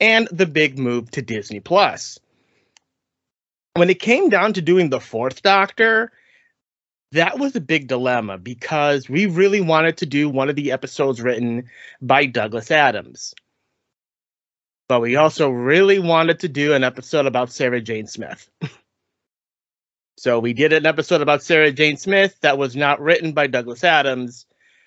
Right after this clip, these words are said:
So we made the decision, well, why not, when Towel Day comes around, we finally hit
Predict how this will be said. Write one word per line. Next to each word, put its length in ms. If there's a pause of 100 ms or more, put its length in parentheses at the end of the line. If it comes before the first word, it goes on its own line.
(160)
So 180
we 140
made 220
the 40
decision, 460
well, 400 (720)
why 220
not, 400 (180)
when 220
Towel 320
Day 180
comes 300
around, 420
we 140
finally 420
hit 300